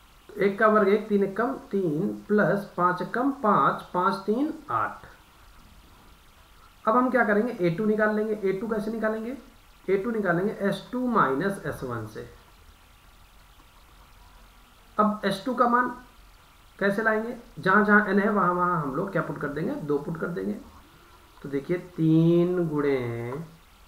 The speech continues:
दो की घात दो प्लस पाँच गुणे दो, ये तो एस टू का मान हो गया।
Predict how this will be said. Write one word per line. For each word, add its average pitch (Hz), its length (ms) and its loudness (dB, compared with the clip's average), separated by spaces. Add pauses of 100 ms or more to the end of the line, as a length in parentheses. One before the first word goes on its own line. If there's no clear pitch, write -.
(800)
दो 170 520 2
की 165 200 -2
घात 123 420 2
दो 143 420 2 (240)
प्लस 139 360 -2 (180)
पाँच 160 600 4
गुणे 135 460 -2 (140)
दो, 110 260 -10 (1900)
ये 151 140 0
तो - 180 -2
एस - 160 -6
टू 202 80 -2
का 208 100 4
मान 208 140 6
हो 202 140 6
गया। 202 240 -2